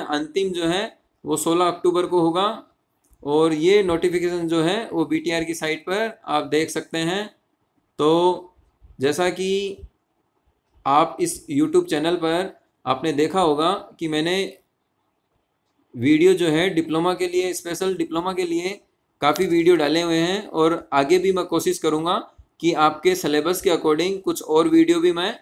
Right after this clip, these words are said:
ऐड करूँ, ताकि आपको एग्जाम में हेल्प मिले ज़्यादा से ज़्यादा।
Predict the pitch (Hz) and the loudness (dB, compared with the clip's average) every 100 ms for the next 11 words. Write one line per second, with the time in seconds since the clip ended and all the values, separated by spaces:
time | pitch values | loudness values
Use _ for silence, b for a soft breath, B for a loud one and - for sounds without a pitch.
0 | _ 151 156 - 160 190 240 - - - | _ 0 0 2 0 0 -2 -12 -20 -4
1 | 139 143 175 156 - 190 208 151 139 139 | -2 2 2 2 2 2 2 2 0 2
2 | 160 165 190 196 143 151 165 160 156 139 | 0 0 0 -2 2 2 2 2 2 2
3 | 131 135 147 160 147 143 139 | 0 -2 -2 -4 -6 -2 -2